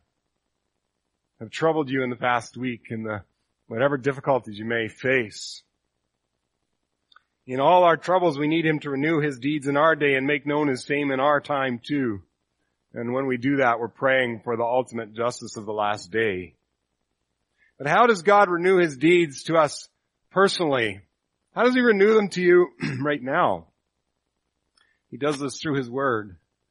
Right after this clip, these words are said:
his word preached and believed. He reveals himself through the cross.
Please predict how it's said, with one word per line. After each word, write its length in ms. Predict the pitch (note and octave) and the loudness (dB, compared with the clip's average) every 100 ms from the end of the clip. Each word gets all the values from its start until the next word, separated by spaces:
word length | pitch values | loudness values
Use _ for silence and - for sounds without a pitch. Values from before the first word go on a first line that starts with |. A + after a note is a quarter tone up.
| _ _ _ - | _ _ _ -18
his 120 | A#2 | -8
word 240 | C#3 B2+ - | -6 -6 -4
preached 320 | D#3+ C3+ - | -4 -4 -2
and 260 | C3+ B2 | 0 -2
believed. 680 | A2+ A#2 A#2+ A2 F#2+ F2+ - - _ _ _ _ _ _ _ _ _ | -6 -6 -4 -4 -8 -16 -20 -20 _ _ _ _ _ _ _ _ _
He 80 | B2+ | -12
reveals 460 | B2 B2+ F#3 A#3+ F3+ | -8 0 6 6 6
himself 520 | F3+ - F#3+ F#3 D#3+ | -2 0 2 4 2
through 140 | F3+ | -4
the 80 | D3 | -6
cross. 880 | - E3 D3+ B2+ G2+ - - - - | -2 0 2 0 -2 -14 -14 -14 -18